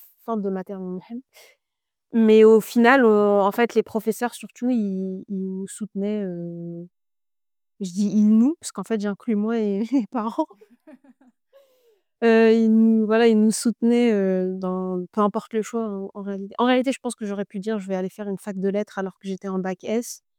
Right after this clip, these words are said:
Et on m'aurait dit, « Oui, pourquoi pas ? » Vu que j'avais des notes, euh, voilà, ac-, plutôt de bonnes notes en, en S V T, en maths, en physique, et on me disait, « Voilà, médecine, euh, c'est, c'est,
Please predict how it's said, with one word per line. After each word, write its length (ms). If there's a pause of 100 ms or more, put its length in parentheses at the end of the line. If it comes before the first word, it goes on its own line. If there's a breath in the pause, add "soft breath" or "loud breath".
(500)
Et 140
on 300
m'aurait 260
dit, « 180
Oui, 200
pourquoi 220
pas ? » 120 (600)
Vu 160
que 120
j'avais 320
des 160
notes, 340
euh, 280
voilà, 240
ac-, 380 (480)
plutôt 240
de 120
bonnes 240
notes 220
en, 340
en 160
S 180
V 120
T, 200
en 80
maths, 300
en 80
physique, 560
et 80
on 80
me 80
disait, « 260
Voilà, 340
médecine, 540
euh, 140
c'est, 280
c'est, 180